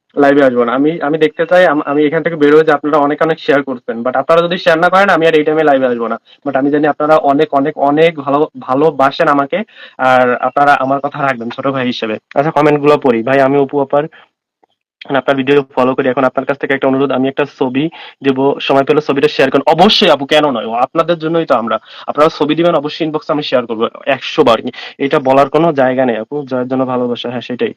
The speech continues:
অনু, তোমাকে আবার অ্যাড করতেছি, দেখো। অনু, কল দাও। আচ্ছা, ঠিক আছে, আমি দিচ্ছি। মানুষ এতটা খারাপ কি করে হয়? একজন নারী হয়ে, এ, এ, রূপের কারণে আরেকটা নারীর সংসার, আহ, পরকে, উম, ওদের, ওদের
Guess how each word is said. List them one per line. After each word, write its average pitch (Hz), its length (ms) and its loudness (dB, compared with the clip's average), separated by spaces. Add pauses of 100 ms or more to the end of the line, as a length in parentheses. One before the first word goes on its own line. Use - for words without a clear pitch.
(640)
অনু, 185 160 2
তোমাকে 180 320 2
আবার 170 240 4
অ্যাড 165 160 2
করতেছি, 147 420 -12
দেখো। 139 300 -4 (1040)
অনু, 196 160 2
কল 196 440 4
দাও। 151 320 2 (540)
আচ্ছা, 160 180 -6
ঠিক 156 120 -8
আছে, 160 120 -6
আমি 151 100 0
দিচ্ছি। 147 440 -8
মানুষ 139 300 -2
এতটা 160 220 -2
খারাপ 151 240 -4
কি 151 120 -12
করে 147 180 0
হয়? 135 80 0
একজন 139 180 -2
নারী 135 240 0
হয়ে, 143 220 0 (440)
এ, - 60 -8
এ, 127 260 -4 (560)
রূপের 135 560 -2
কারণে 135 340 0
আরেকটা 127 340 -4
নারীর 131 200 0
সংসার, 135 680 -2
আহ, - 140 -10
পরকে, 127 360 -4
উম, 123 380 -2 (360)
ওদের, 165 280 4
ওদের 147 200 2